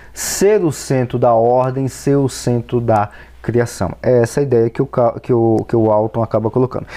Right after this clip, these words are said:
E aí no finalzinho da página cento e trinta e seis, o Alton vai dizer o seguinte: "A queda é definida pelo fato de que Adão e Eva adquiriram sabedoria ili-,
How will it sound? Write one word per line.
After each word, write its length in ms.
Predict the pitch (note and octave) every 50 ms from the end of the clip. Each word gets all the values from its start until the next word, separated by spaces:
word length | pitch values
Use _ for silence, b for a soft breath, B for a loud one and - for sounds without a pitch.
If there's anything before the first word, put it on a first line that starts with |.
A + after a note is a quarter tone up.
| B B B B B B
E 40 |
aí 60 | A3 B3+
no 80 | C#4
finalzinho 420 | - - B3+ B3 G3 D3 C3+ F#3 F3+
da 80 | D3+
página 640 | - - C#3+ C#3 C3 A#2+ B2+ B2 A#2+ A#2+ A#2+ A#2 A2+
cento 280 | - - - - C3 B2
e 40 | -
trinta 180 | B2 A2+ -
e 20 | A2+
seis, 300 | - - D#3+ E3+ D3 C3
o 80 | C#3
Alton 140 | C#3+ C#3+ D3
vai 100 | D3 D3+
dizer 120 | C#3 C#3 D3
o 60 | C#3+
seguinte: 400 | - D#3+ C#3 B2 A2 G2 - - B B B B B
"A 80 | B D#3+
queda 340 | - - A3+ A#3+ A#3 G3
é 20 | F#3+
definida 520 | D#3+ D#3+ - - D3+ C3 C#3 E3 D#3 C3+
pelo 240 | C3 - - D3 D3+
fato 380 | C3+ - - E3 E3+ - F3+ D3+
de 160 | C3 C#3 C#3+
que 240 | - - D#3 D#3+ - -
Adão 420 | C#3+ C3+ C3 C3 C3 D#3+ F#3+ G#3 - -
e 100 | D#3 D#3+
Eva 400 | D3 C3 B2 B2+ C3+ C3+ E3 E3+ B B B B B B
adquiriram 640 | B F3+ E3+ E3 F#3+ - - F3+ D#3+ F3 G3+ G3+ F#3+
sabedoria 720 | - - F#3 D#3+ D#3 E3+ D#3 E3 D#3+ D#3+ F3 F#3+ G3+ - -
ili-, 1080 | - F3+ A3+ A#3 B3 A#3+ A#3 A3+ A3+ A3+ A3 G#3 G#3 G#3+ G#3+ G#3+ G#3 F#3+ G3 B3+ -